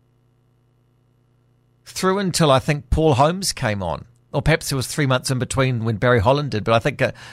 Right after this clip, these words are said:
Merv Smith went from sixty-one, uh, to just shy of nineteen ninety.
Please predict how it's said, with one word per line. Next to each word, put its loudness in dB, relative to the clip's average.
Merv 2
Smith 0
went -2
from -8
sixty-one, -2
uh, -14
to 4
just 2
shy 6
of 2
nineteen 2
ninety. -2